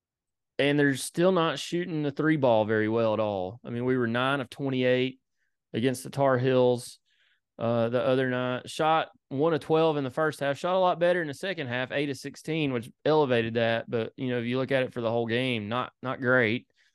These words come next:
And that's been a continuing theme for the past week and a half. Now, Tennessee shot the ball well from the field, fifty-three percent. Uh, sorry, fifty-five percent for the game. Fifty-three in the first half, fifty-seven in the second half.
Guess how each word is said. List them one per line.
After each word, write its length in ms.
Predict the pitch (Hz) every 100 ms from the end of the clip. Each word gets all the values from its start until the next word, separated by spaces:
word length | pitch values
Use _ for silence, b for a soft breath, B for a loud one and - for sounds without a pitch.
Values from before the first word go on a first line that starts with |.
| _ _
And 120 | 110 123
that's 180 | 131
been 140 | - 131
a 60 |
continuing 580 | 123 117 123 131 127 117
theme 440 | 104 135 143 127 117
for 100 | 117
the 80 | 104
past 320 | 123 110 -
week 220 | 123 113
and 80 | 110
a 40 |
half. 500 | 95 123 127 104 101 - _ _ _ _
Now, 40 | 117
Tennessee 320 | 202 202 220
shot 280 | - 208 196
the 40 |
ball 300 | 165 156 135
well 300 | 131 185 202
from 200 | 151 143
the 60 | 120
field, 520 | - 185 165 110 120
fifty-three 420 | 156 139 123 143
percent. 640 | 135 113 - 151 165 113 - 180 _ _ _ _ _ _ -
Uh, 160 | 123
sorry, 300 | 127 151 151
fifty-five 540 | 120 127 123 147 156 -
percent 500 | 104 - 107 110 -
for 100 | 131
the 80 | 110
game. 520 | 110 143 127 101 110
Fifty-three 580 | 135 127 117 135 139 135
in 80 |
the 80 | 117
first 260 | 123 131 -
half, 220 | 127 120
fifty-seven 600 | 123 120 113 139 135 127
in 120 | 113
the 180 | 107 107 -
second 340 | - 147 -
half. 420 | 110 98 98 -